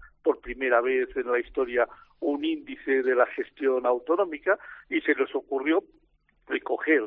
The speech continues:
de todos los datos que teníamos, es decir, pues cogimos,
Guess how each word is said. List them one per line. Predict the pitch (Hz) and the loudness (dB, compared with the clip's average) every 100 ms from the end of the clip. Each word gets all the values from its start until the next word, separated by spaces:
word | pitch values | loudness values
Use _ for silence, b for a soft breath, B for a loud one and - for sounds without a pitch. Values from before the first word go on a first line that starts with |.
| - | -4
de | 107 | -6
todos | - - 120 131 | -6 -6 -2 0
los | 131 127 | -2 0
datos | 139 135 131 - | -2 -2 -6 -4
que | 131 | -4
teníamos, | 135 147 165 180 - | -4 -2 -2 -2 -4
es | - - - _ - | -10 -20 -20 _ -6
decir, | 131 - | -6 -2
pues | 120 - | -6 -2
cogimos, | 123 - 151 160 | -6 -6 -4 -4